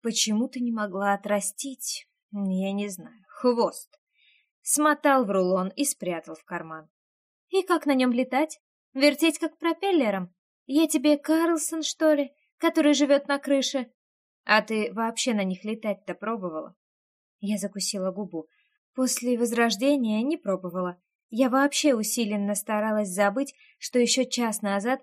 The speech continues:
меня едва не стошнило от того, что я крутилась вокруг оси, пытаясь поймать и рассмотреть, как эти крылья крепятся к спине. Почему раньше такие вопросы меня не волновали? А еще я разбила люстру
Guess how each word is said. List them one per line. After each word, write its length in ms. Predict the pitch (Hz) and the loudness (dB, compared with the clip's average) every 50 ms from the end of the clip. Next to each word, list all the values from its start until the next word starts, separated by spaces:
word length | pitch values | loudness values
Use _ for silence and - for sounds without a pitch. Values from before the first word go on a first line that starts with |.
| _ _ _ _ | _ _ _ _
меня 260 | - 269 285 302 302 285 | -4 0 4 4 4 4
едва 240 | 240 208 240 240 | 4 4 2 2
не 140 | 240 233 233 | 2 2 0
стошнило 680 | 233 - 226 208 208 - 220 214 247 262 247 220 196 185 | 0 0 -2 -2 -2 -2 -2 0 0 0 0 -2 -2 -4
от 140 | 185 - _ | -6 -6 _
того, 300 | 202 196 196 208 254 247 | -2 0 0 2 0 0
что 180 | 247 - 220 | 0 -2 -4
я 160 | 214 202 202 | -4 -4 -4
крутилась 640 | 196 - 202 208 196 - - 214 202 214 202 - - | -4 -4 -6 -8 -6 -6 -6 -6 -4 -6 -6 -6 -6
вокруг 360 | 190 185 - 190 180 180 - | -8 -8 -8 -10 -10 -8 -8
оси, 380 | 185 180 - - - 165 151 - _ _ _ _ _ - | -8 -6 -6 -8 -8 -8 -10 -12 _ _ _ _ _ -6
пытаясь 380 | 226 - 240 233 226 214 - | -4 -2 0 0 0 -2 -2
поймать 440 | - 220 208 202 208 233 247 247 - - _ _ - | 0 2 2 2 2 0 -2 -2 -6 -10 _ _ 2
и 100 | 254 262 | 2 4
рассмотреть, 640 | 262 254 - 240 233 233 233 233 277 294 285 - - | 4 4 2 0 0 -2 0 2 2 2 2 -2 -4
как 260 | - 269 277 285 277 | -4 -2 -2 0 -2
эти 180 | 262 247 - 226 | -2 -4 -4 -6
крылья 420 | 233 226 208 226 220 220 220 208 | -6 -6 -6 -4 -4 -2 -2 -2
крепятся 480 | 196 208 214 196 196 190 190 185 - 196 | -2 -2 -4 -6 -6 -6 -8 -12 -12 -12
к 80 | - - | -12 -14
спине. 440 | - _ 220 185 175 165 - - _ _ _ _ _ | -12 _ -10 -10 -10 -12 -14 -16 _ _ _ _ _
Почему 580 | 330 320 302 - - 339 339 294 208 180 175 | 0 2 2 4 4 4 4 2 2 0 0
раньше 580 | 185 214 285 339 349 294 - - - 196 185 180 | 0 0 0 0 0 0 -2 -2 0 0 -2 -2
такие 380 | - 240 240 240 269 262 247 220 | -2 -4 -4 -2 -2 -2 0 0
вопросы 520 | 240 247 240 - 330 370 359 - - 226 | 0 -2 0 0 0 0 0 0 -2 -2
меня 300 | 208 214 226 269 277 262 | -2 0 0 -2 -2 -4
не 180 | - 254 269 240 | -4 -4 -2 -2
волновали? 600 | 262 262 240 262 254 226 175 160 151 - _ _ _ _ _ _ _ _ _ _ _ _ _ _ _ _ _ | -2 -2 -2 -2 -4 -4 -6 -10 -14 -16 _ _ _ _ _ _ _ _ _ _ _ _ _ _ _ _ _
А 240 | - 233 233 233 233 | 0 2 2 4 2
еще 380 | 233 208 254 247 - - 381 | 0 0 0 0 0 2 2
я 160 | 359 - 277 | 2 2 2
разбила 420 | 233 233 233 - - 320 330 330 285 | 2 0 0 0 2 4 6 6 4
люстру 580 | 240 208 208 208 190 - - - 220 214 202 | 4 2 -2 -2 -4 -4 -4 -6 -6 -8 -8